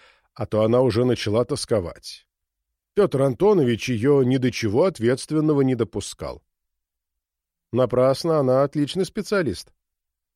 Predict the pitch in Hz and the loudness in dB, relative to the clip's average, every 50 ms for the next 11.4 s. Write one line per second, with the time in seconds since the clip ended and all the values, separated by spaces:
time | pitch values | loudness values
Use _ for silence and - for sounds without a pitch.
0 | _ _ 107 92 123 120 123 135 127 - - 123 120 113 104 131 123 - - 135 | _ _ -4 -2 0 2 2 0 0 0 -2 -2 -2 0 0 0 -2 -2 0 -2
1 | 135 120 113 117 120 123 123 123 160 185 170 - 135 127 120 131 131 135 135 135 | -2 0 0 0 0 0 2 2 2 0 0 0 -4 -2 0 0 0 2 2 2
2 | 135 113 110 110 110 110 - - 190 196 180 - - _ _ _ _ _ _ _ | 2 2 2 0 -2 -2 -2 -2 -2 -2 -2 -2 -8 _ _ _ _ _ _ _
3 | _ _ _ _ _ 151 170 190 175 156 226 - - 202 156 190 147 180 190 160 | _ _ _ _ _ 0 2 2 2 2 0 0 -2 -2 -2 0 -2 -2 -2 -2
4 | 202 196 196 202 196 185 185 175 - - 175 180 170 170 180 175 170 160 - - | -2 -2 0 0 2 2 2 2 2 0 0 2 4 4 4 4 2 0 -2 -4
5 | 180 165 180 - - 214 180 123 110 104 - - 107 - 123 107 - 151 170 175 | -6 -6 -6 -6 -2 -2 -2 0 -2 -2 -2 -4 -2 -2 -2 0 0 0 2 2
6 | 175 160 147 156 160 160 139 139 160 160 - - 170 170 165 151 139 139 139 139 | 0 0 0 2 2 2 2 0 -2 -2 0 -2 -2 0 0 2 2 2 2 2
7 | 143 147 123 147 160 147 127 117 85 78 - - 76 73 - _ _ _ _ _ | 0 0 0 -2 -2 -2 -2 -4 -4 -4 -8 -12 -12 -14 -14 _ _ _ _ _
8 | _ _ _ _ _ _ _ _ _ _ _ _ - 131 123 127 185 180 180 143 | _ _ _ _ _ _ _ _ _ _ _ _ -2 -2 0 0 0 0 0 -2
9 | 110 98 - 147 160 175 - 214 202 190 147 104 85 82 87 80 - - _ _ | -2 -2 -2 -2 -4 -2 -2 -2 -2 0 0 -2 -4 -6 -10 -10 -10 -14 _ _
10 | _ _ _ _ _ _ _ _ _ _ - 156 - - 220 233 233 170 - - | _ _ _ _ _ _ _ _ _ _ -4 -4 -2 -2 -2 0 0 0 2 4
11 | 127 131 143 143 135 120 - | 4 4 4 4 2 2 -2